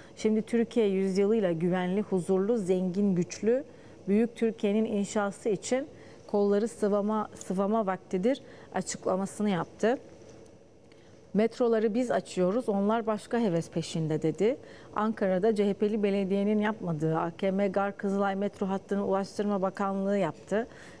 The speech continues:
Dev projeyi hizmete açan Erdoğan, "Ankara ve İstanbul'da son dönemde hayata geçirilen tüm metro yatırımlarını biz inşa ettik." Niye? Çünkü bu şehirlerin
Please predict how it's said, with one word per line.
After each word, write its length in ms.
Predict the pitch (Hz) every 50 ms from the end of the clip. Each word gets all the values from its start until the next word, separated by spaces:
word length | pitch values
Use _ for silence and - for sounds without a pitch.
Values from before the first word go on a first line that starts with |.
| - -
Dev 160 | - 208 220 202
projeyi 560 | 202 - - 202 208 208 185 202 190 180 180
hizmete 420 | 190 180 190 196 190 185 - 220
açan 340 | - - - - 175 165 - -
Erdoğan, 480 | - 180 175 170 175 180 185 208 226
"Ankara 460 | - - 202 208 202 - 208 202 196 190
ve 80 | 196
İstanbul'da 640 | 196 190 - - 214 208 214 208 190 180 165 165 190
son 300 | 185 - - 214 214 208
dönemde 380 | 202 190 170 165 160 160 160 185
hayata 380 | 185 180 180 180 180 180 208 196
geçirilen 640 | 170 170 170 165 - - 180 160 165 170 190 226 - - - - - - - - -
tüm 160 | - 214 214
metro 300 | 208 220 226 220 - 226
yatırımlarını 760 | 196 185 175 - - 180 180 175 175 175 175 175 202 202 180
biz 180 | 190 220 202 185
inşa 480 | 190 170 165 147 - - 175 156 156
ettik." 360 | 156 - - - - 233 - -
Niye? 360 | 180 180 185 190 220 262 269 -
Çünkü 320 | - 226 214 - 214 196
bu 80 | 214 208
şehirlerin 640 | - - 196 175 180 185 175 170 170 165 226 254